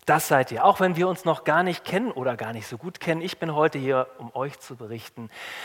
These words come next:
was ihr für ein Segen seid, was Gott durch euch getan hat und auch um ein bisschen mit euch gemeinsam zu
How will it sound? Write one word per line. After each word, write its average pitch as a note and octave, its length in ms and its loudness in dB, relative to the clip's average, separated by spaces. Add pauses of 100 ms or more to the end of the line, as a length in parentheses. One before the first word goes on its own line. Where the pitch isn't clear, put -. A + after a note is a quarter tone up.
(120)
was C3+ 300 4
ihr G#3 200 4
für E3+ 220 0
ein C#3+ 180 0
Segen B2+ 360 4
seid, G2+ 320 -6
was - 220 -2
Gott - 280 2 (280)
durch - 260 0
euch G#3+ 320 4
getan E3+ 560 -2
hat - 360 -4 (640)
und - 380 -6 (800)
auch F3 300 -8
um C#3+ 140 -12
ein B2 160 -6
bisschen D3 440 -8
mit C#3+ 160 -4
euch F#3 240 -4
gemeinsam C3 520 -6
zu - 180 -18